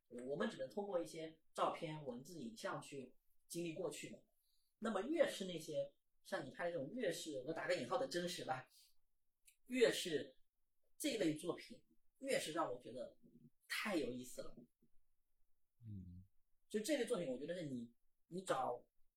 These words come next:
Speaker 1: 一百个人，很多灯光，很多钱，你去摆拍，你去重构，都没有办法实现的。就是，就我刚才说那种，那种状态，那种情绪，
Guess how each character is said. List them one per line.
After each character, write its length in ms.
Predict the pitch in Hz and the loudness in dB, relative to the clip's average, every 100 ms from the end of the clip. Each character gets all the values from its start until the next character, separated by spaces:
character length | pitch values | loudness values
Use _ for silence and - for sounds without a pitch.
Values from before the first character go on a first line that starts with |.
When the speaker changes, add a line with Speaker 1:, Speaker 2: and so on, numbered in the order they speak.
| _ - - | _ -20 -14
Speaker 1:
一 100 | 214 | -4
百 240 | 190 123 143 | 2 2 2
个 80 | |
人， 340 | 135 120 117 127 _ - - _ _ - | 0 -2 -8 -12 _ -20 -20 _ _ -8
很 200 | 147 147 | -4 0
多 100 | 185 | 2
灯 240 | 185 180 | 2 0
光， 380 | 175 175 175 170 156 | 0 2 0 -4 -10
很 220 | - 139 | -8 -2
多 160 | 151 | 0
钱， 500 | 127 - 117 117 131 - _ _ - - - | 0 -2 -8 -8 -12 -16 _ _ -20 -20 -16
你 100 | 131 | -8
去 140 | - | -6
摆 260 | - - 120 | -2 -2 -4
拍， 420 | - 156 - - - _ - - - | -4 -2 -2 -4 -16 _ -20 -20 -10
你 160 | 131 | -8
去 320 | - - 165 | -4 2 2
重 300 | - - 131 | 2 -6 -4
构， 340 | 147 - - - - _ _ - | 4 4 4 -2 -16 _ _ 4
都 140 | 233 | 8
没 80 | 220 | 12
有 140 | 269 269 | 12 10
办 140 | - | 4
法 80 | 151 | 0
实 260 | - - 131 | -4 -4 0
现 240 | 254 156 | 2 2
的。 60 | 131 | 0
就 100 | - | -4
是， 180 | 254 - - - | -6 -8 -20 -14
就 180 | - 226 | -2 0
我 60 | 165 | 2
刚 160 | 196 | 0
才 80 | 202 | -2
说 160 | 185 202 | -2 2
那 80 | 247 | 2
种， 100 | 208 | 4
那 60 | |
种 160 | 262 - | 0 -2
状 260 | - 254 311 | -2 -2 -2
态， 140 | - | -4
那 80 | 240 | -4
种 140 | 185 | -6
情 360 | 269 - 240 262 | -8 -8 -8 -12
绪， 340 | - 165 - | -8 -8 -8